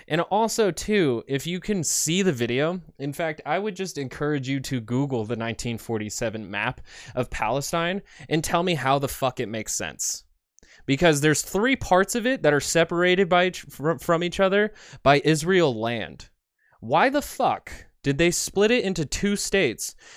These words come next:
where multiple parts of these states are split by the, the, the other state? Why would you partition it in that way? Other than to continue the conflict and the, then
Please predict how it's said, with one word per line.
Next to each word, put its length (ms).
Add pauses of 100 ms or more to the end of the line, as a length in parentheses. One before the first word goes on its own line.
(120)
where 240
multiple 540
parts 440
of 260
these 180
states 480
are 100
split 640 (160)
by 220
the, 240 (160)
the, 180
the 240
other 220
state? 400 (140)
Why 240
would 220
you 140
partition 580
it 140
in 200
that 200
way? 300 (540)
Other 280
than 220
to 320
continue 680
the 100
conflict 720
and 200
the, 240
then 640